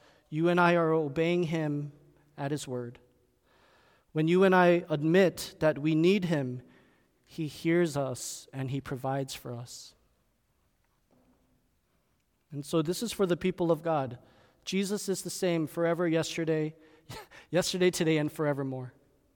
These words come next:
He is consistent in that he is always working for our good,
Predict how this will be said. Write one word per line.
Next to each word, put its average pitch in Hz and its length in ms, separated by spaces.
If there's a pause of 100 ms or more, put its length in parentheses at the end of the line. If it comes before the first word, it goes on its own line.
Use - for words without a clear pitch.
(1200)
He 220 220
is 185 180
consistent 190 960 (260)
in 156 180
that 147 280
he 165 460
is 139 500 (840)
always 180 800 (340)
working 156 640 (1120)
for 135 240
our 151 140
good, 160 340